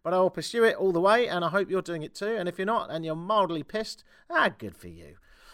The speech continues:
Have fun. Do what you need to do. Who am I to judge? Looking at news now from Saint John's, Newfoundland, and a quarter of the parking meters in Saint John's have been stolen, it was reported this week.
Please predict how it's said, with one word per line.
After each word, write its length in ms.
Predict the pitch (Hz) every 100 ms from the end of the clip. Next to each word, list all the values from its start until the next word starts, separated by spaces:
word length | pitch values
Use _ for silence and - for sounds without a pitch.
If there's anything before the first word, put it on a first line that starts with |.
| - _
Have 120 | 104
fun. 340 | - - 87 82 _
Do 140 | 107
what 100 | 98
you 60 | 95
need 140 | 110
to 60 | 104
do. 260 | 127 127 104 _ _ _ _ _ _
Who 80 | 123
am 120 | 113
I 80 | 101
to 100 | -
judge? 340 | - 92 - _ _ _ _ _ _
Looking 300 | 185 196 208
at 80 | 196
news 240 | 208 208
now 160 | 185 190
from 220 | 180 175
Saint 400 | - - 202 196
John's, 440 | - 202 208 202 165
Newfoundland, 840 | 196 185 190 170 156 135 110 110 - _
and 80 | 156
a 40 | 170
quarter 420 | - 220 202 202
of 80 | 165
the 100 | 180
parking 500 | 190 175 175 175 156
meters 420 | 151 131 139 117 - _
in 100 | 139
Saint 240 | - 147
John's 280 | 139 156 143
have 140 | 147 -
been 180 | 156 143
stolen, 800 | - - 165 180 175 135 90 - _
it 120 | -
was 140 | 120 113
reported 580 | 117 - 143 113 110 -
this 220 | 101 -
week. 220 | 101 90